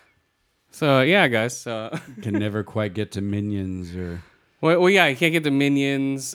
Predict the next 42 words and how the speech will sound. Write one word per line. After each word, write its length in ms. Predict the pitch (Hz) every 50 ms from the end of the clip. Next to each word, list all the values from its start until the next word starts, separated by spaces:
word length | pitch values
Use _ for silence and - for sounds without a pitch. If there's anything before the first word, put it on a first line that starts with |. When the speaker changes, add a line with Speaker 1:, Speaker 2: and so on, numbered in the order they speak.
| -
Speaker 1:
Um, 640 | - 117 110 110 107 107 107 107 107 104 107 107 107
yeah, 140 | 135 139 135
he 80 | 131 139
shows 260 | - - 185 165 165
up 100 | 180 151
at 100 | 156 127
Terminator 400 | - 160 151 131 143 143 139 135
Genesis. 460 | 127 131 123 117 120 117 - 160 147
Like, 120 | 190 196 165
"What 200 | 180 247 330 330
the 100 | 453 -
fuck? 720 | 440 - - - - 392 403 415 440 466 480 - - - _ _ _ _ _ - _ _ _ _ _ - - _ _ _ _ _ _ _ _ _ _ _
Damn, 360 | - 262 285 311 285 226 185
man, 240 | 185 202 220 233 240
this 120 | 254 269 -
movie 180 | 277 277 247 262
has 120 | 233 202
guns 340 | - 208 214 262 311 302 254
in 100 | 208 165
it. 80 | 139
This 160 | 139 180 185 -
would 100 | 254 254
have 80 | 233
been 140 | 226 220 196
perfect." 520 | - 214 208 208 196 175 139 107 95 - _ _ _ _ _ _ _ _ _ _
But 140 | - 151 135
no. 340 | 117 135 117 110 110 104 104 _ _ _ _ _ _ _ _ _
This 100 | 147 -
would 60 | 180 180
have 20 | 175
been 80 | 185 175
my 120 | 165 151
perfect 380 | 127 127 - 196 185 185 175 151
message 340 | 151 147 147 - 151 131 117
against 240 | 123 123 123 110 107
gun 200 | 120 117 120 113
violence, 280 | 113 107 104 104 98
but 100 | 107 110
no 80 | 107 110
one's 140 | 107 107 101
here. 200 | 110 104 98 - _ _ - -
Speaker 2:
Mm-hmm. 340 | 110 107 101 98 92 -